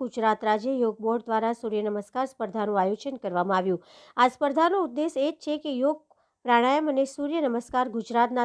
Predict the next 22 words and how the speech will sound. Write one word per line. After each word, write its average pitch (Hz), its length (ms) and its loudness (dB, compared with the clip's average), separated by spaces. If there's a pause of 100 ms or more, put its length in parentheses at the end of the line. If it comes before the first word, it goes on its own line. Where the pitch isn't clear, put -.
દરેક 247 380 0
નાગરિક 254 360 0
સુધી 226 300 -8
પહોંચે 214 340 -2 (380)
અને 240 100 4 (120)
રોગોથી 311 480 2
મુક્ત 254 280 -4 (140)
થાય. 175 240 0
તેના 220 240 2
માટે 262 260 2
ગુજરાત 294 480 2
રાજ્યના 302 460 2
યોગ 285 260 2
બોર્ડના 262 340 2 (140)
તમામ 262 380 2
સભ્યો, 254 280 0 (100)
કોઓર્ડિનેટર, 220 520 -2 (120)
યોગ 226 140 0 (120)
કોચ, 240 200 2 (380)
યોગ 262 260 4
ટ્રેનર, 277 520 2
યોગ 247 180 0